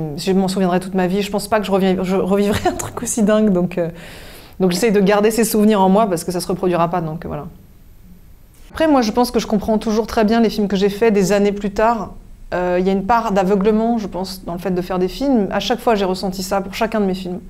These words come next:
Et encore pour celui-ci, c'est-à-dire que je, j'ai trop passé de temps, en fait, à l'écrire, à le faire, et cetera, pour vraiment, euh, y voir très clair. Mais, euh, mais oui, c'est, c'est une histoire, euh,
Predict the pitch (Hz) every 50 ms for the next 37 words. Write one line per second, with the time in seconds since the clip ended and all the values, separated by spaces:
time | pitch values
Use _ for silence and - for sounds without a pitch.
0 | - - - - - - 165 - 180 175 170 175 180 180 180 214 196 202 208 190
1 | - - 208 180 190 190 - - 269 262 269 - 208 185 180 196 196 196 185 170
2 | - 175 170 165 165 160 160 160 160 165 170 175 165 170 - 214 202 214 214 208
3 | 220 214 - - - 254 254 247 208 165 - 190 180 170 185 165 165 180 180 -
4 | - 233 226 233 220 202 170 170 165 - - 202 202 196 190 185 180 170 185 190
5 | 220 208 - 190 170 165 170 170 175 180 180 180 180 170 165 165 160 160 170 170
6 | 190 165 185 165 170 - 180 170 - 233 240 240 - - - - - - - -
7 | - - 180 185 185 185 180 175 170 165 165 165 160 160 160 160 160 160 160 156
8 | 156 170 165 - - - - - - - - - - 202 240 294 302 269 - 220
9 | 185 190 185 - 208 202 202 196 202 202 214 214 208 202 185 185 190 185